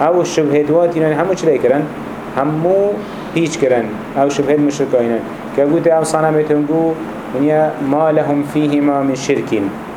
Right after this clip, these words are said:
بده چو شریک نینه دیگه رب العالمین ده. نه چه کرنا عردی و نه چه کرنا عثمان ده و نه چه کرنا و مخلوقات نه ده همه ده.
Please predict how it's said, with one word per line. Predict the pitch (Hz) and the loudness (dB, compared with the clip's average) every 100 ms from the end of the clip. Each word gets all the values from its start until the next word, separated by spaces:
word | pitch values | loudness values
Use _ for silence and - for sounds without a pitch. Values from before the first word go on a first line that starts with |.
| - - | -12 -6
بده | 123 139 | 0 0
چو | - 190 185 175 | 2 2 4 2
شریک | 147 156 151 151 | 0 0 0 0
نینه | 170 156 | 2 2
دیگه | 135 131 | 2 2
رب | 123 120 | 2 2
العالمین | 123 123 123 | 2 0 2
ده. | 117 | 2
نه | 151 | 2
چه | 190 175 | 0 0
کرنا | 170 170 156 | 2 2 2
عردی | 151 135 139 139 | 0 0 0 0
و | 123 | 0
نه | 147 | 0
چه | 151 147 | 0 0
کرنا | 147 143 139 | 2 2 0
عثمان | 139 - 139 135 | 0 0 0 2
ده | 131 | 2
و | 123 | 2
نه | 180 | 2
چه | 180 | 2
کرنا | 170 160 | 2 2
و | 147 151 | 2 2
مخلوقات | 143 143 135 135 | 2 0 2 2
نه | 143 151 | 4 2
ده | 143 | 2
همه | 127 131 | 0 2
ده. | 127 | 2